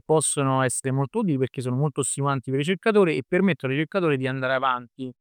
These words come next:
con la sua ricerca e io negli ultimi anni ho molti rapporti con, non con grandi industrie, ma con start-up, con, ehm, piccole, ehm, piccole aziende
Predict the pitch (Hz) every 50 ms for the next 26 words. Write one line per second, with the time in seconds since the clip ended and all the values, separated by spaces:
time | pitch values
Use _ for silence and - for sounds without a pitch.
0 | _ _ - - 135 135 127 131 139 135 131 123 - 143 131 123 127 _ 170 190
1 | 202 _ _ _ _ _ _ _ _ _ _ _ _ - 214 165 151 - _ _
2 | _ _ _ _ _ _ _ - 180 202 190 156 143 139 139 135 131 131 131 131
3 | 131 131 143 156 147 - - 151 147 160 175 175 160 143 135 131 127 120 117 -
4 | _ _ _ _ _ _ - 135 127 127 135 156 170 160 135 - - - 131 123
5 | 127 123 - - 156 147 135 117 - - - 120 117 127 135 135 135 127 127 127
6 | 123 123 123 123 123 120 123 120 120 120 123 143 180 185 160 - - 139 139 139
7 | 139 143 147 151 156 175 202 226 - - - 143 143 135 - - 143 139 139 135
8 | 131 131 - - 127 - _ - 175 160 - _ - 131 123 127 131 131 131 127
9 | 127 127 127 123 _ _ _ _ _ _ _ _ _ - 135 131 127 120 - -
10 | 135 - - 143 135 135 135 143 165 170 160 147 135 131 123 - 147 - - 147
11 | 143 160 156 156 160 160 165 180 190 180 160 143 139 135